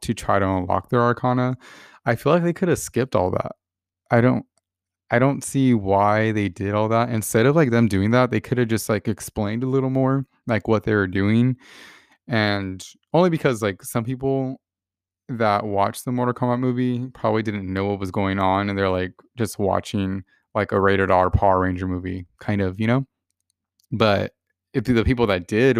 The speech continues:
like, play the Mortal Kombat video games and everything like that, I'm sure they,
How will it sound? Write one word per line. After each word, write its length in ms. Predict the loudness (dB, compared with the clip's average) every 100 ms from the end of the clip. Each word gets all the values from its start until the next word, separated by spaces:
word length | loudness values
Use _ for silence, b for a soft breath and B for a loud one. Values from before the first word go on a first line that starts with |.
| 0
like, 280 | 0 -2 -4 -10
play 160 | -4 -2
the 100 | -2
Mortal 220 | -2 -4
Kombat 260 | -4 -4 -2
video 180 | -4 -2
games 180 | -4
and 80 | -4
everything 240 | -6 -4 -6
like 140 | -2
that, 260 | 0 0 -2 B B B
I'm 100 | -2
sure 140 | 2
they, 160 | 0